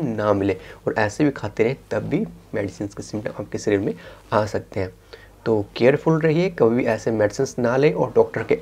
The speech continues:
अंडर लें, क्योंकि जो मीठी चीज़ होती है बाहर से मीठी लगती है, परंतु जब वो अपना असर दिखाते हैं तो वो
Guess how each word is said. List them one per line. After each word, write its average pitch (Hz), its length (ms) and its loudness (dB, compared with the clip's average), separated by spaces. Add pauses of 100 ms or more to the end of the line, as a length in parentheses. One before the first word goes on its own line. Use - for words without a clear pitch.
अंडर 117 320 6
लें, 160 160 6 (920)
क्योंकि 147 220 6
जो 139 140 6
मीठी 131 320 4
चीज़ 170 200 2
होती 151 180 4
है 156 60 4
बाहर 131 160 6
से 127 120 0
मीठी 120 320 0
लगती 156 240 4
है, 151 60 6
परंतु 143 160 2
जब 135 120 0
वो 135 100 6
अपना 123 240 0
असर 143 240 4
दिखाते 135 420 4
हैं 135 40 2
तो 156 60 0
वो 165 180 2